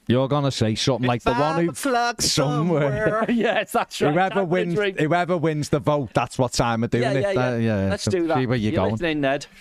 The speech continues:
Speaker 1: Right. Robert Heighton says, "You
Speaker 3: But
Speaker 1: have
Speaker 3: we're gonna
Speaker 1: re-"
Speaker 3: do it anyway,
Speaker 2: Ned's
Speaker 3: yeah.
Speaker 2: a, Ned's a mess.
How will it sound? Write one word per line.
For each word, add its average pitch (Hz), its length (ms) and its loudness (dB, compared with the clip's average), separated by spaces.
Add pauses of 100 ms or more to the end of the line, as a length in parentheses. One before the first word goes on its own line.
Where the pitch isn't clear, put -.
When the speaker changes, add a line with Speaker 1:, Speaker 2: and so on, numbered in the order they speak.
(380)
Speaker 1:
Right. 127 360 0 (360)
Robert 147 340 2
Heighton 123 360 0
says, 120 460 -2
"You 123 160 2
Speaker 3:
But - 60 2
Speaker 1:
have - 40 -2
Speaker 3:
we're 139 60 -2
gonna 156 140 2
Speaker 1:
re-" 175 40 -2
Speaker 3:
do 170 160 0
it 143 80 -2
anyway, 139 320 0
Speaker 2:
Ned's 123 220 -2
Speaker 3:
yeah. 143 60 0
Speaker 2:
a, - 80 -6 (120)
Ned's 123 240 -6
a 123 40 -8
mess. 90 280 -12